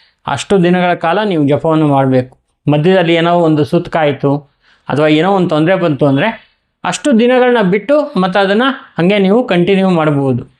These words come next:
ಮತ್ತು ಎರಡನೇದಾಗಿ ಏನಪ್ಪ ಅಂತ ಹೇಳಿದ್ರೆ, ಈ ಒಂದು ಮಂತ್ರಗಳನ್ನ, ದೇವರ ಮಂತ್ರಗಳನ್ನ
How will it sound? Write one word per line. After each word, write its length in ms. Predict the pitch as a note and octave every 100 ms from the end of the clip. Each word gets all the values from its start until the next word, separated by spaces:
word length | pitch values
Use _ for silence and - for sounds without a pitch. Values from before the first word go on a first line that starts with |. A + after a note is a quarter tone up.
| _ _ _ _ _ _ - _ -
ಮತ್ತು 160 | A#3+ C4
ಎರಡನೇದಾಗಿ 640 | A3 G#3 A#3+ C4+ B3 A3+
ಏನಪ್ಪ 300 | A3 G#3+ -
ಅಂತ 220 | G3 F3+
ಹೇಳಿದ್ರೆ, 300 | F3+ A#3+ A#3 F3 G#3+ A3 _ _ _ _ -
ಈ 180 | G#3 B3+
ಒಂದು 340 | B3+ A#3+ A3+ D#3 - - _ _ -
ಮಂತ್ರಗಳನ್ನ, 680 | D3+ A3 B3+ A#3 G3 D3 B2 - _ _ _ _ _ _ _ _ - C#3+
ದೇವರ 280 | G3+ A3
ಮಂತ್ರಗಳನ್ನ 560 | G3 E3 F3 G3 D#3+